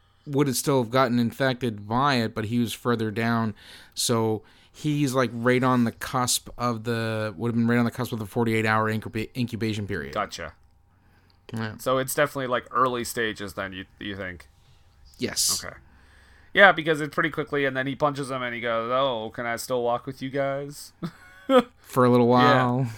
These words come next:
Speaker 2: I'm sorry.
Speaker 1: But he does get his humanity back.
Speaker 2: He, yeah, Russell is, uh, Russell, I think, is, like, the biggest hero of the movie, to be honest with you.
Speaker 1: Yeah. Yeah.
Speaker 2: Um, because he,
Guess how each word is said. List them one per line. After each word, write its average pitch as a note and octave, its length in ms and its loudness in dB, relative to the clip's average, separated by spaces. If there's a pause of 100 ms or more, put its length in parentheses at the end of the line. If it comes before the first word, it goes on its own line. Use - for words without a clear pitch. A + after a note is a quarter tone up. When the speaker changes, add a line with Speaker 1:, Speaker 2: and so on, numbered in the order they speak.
(320)
Speaker 2:
I'm G3 180 4
sorry. D#3+ 420 6 (100)
Speaker 1:
But D#3 180 6
he G3 180 6
does A3 240 8
get A#3+ 100 4
his A3+ 160 2
humanity E3 480 4
back. F2+ 380 -2
Speaker 2:
He, E3+ 100 -8
yeah, F#3 240 4
Russell D3+ 400 -2
is, C3+ 300 -6
uh, A2+ 280 -4
Russell, G3+ 340 0
I C3+ 120 2
think, B2 220 -6
is, A#2+ 120 -8
like, G#2 140 -12
the B2 60 -14
biggest A#2+ 360 -8
hero C3 380 -2
of A#2 140 -12
the B2 60 -6
movie, C3+ 420 -6
to - 260 -20
be A#2 80 -10
honest D3 280 -6
with A2 120 -14
you. G#2+ 200 -12
Speaker 1:
Yeah. A2+ 200 2 (580)
Yeah. A2+ 420 0
Speaker 2:
Um, A2+ 100 -6
because B2+ 300 -6
he, C#3 520 -6